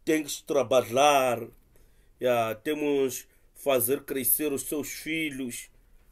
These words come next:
E é como se tivesse muita coisa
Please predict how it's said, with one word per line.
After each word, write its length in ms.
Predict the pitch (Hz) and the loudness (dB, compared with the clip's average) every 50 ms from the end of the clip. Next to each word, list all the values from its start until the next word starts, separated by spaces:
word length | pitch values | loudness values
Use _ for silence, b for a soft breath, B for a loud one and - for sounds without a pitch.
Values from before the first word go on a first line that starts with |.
| _ _ _ _ _ - - _ _ _ - - - - - - _ _ - | _ _ _ _ _ -20 -20 _ _ _ -20 -20 -20 -20 -20 -20 _ _ 6
E 300 | 143 143 139 139 139 - - - | 6 6 4 0 -2 -2 0 0
é 100 | 196 202 | 0 0
como 300 | - - 202 202 202 190 | 0 0 2 4 4 4
se 180 | 190 - 185 | 4 0 -4
tivesse 460 | 175 - 165 143 127 156 180 180 - 160 | -4 -6 -6 -4 -2 0 0 0 -2 -6
muita 540 | 156 165 180 214 254 269 254 - 208 185 | -8 -6 -6 -4 -4 -4 -2 0 0 0
coisa 520 | 175 - - 185 190 185 180 165 135 123 | 0 0 -2 2 6 6 6 6 4 0